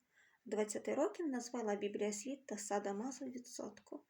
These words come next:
Тому що книга про соціум,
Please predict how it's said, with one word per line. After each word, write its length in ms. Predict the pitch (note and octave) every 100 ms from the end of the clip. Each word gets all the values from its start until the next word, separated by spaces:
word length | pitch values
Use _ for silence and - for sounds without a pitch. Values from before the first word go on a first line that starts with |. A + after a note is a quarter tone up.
| - - - -
Тому 220 | - A4
що 180 | A#4+ F#4
книга 400 | D#4+ D4 E4 D#4
про 340 | - G#3+ G#3 G#3
соціум, 1080 | - B3 C#4+ C#4+ - B3+ A#3 A3+ A3 G3+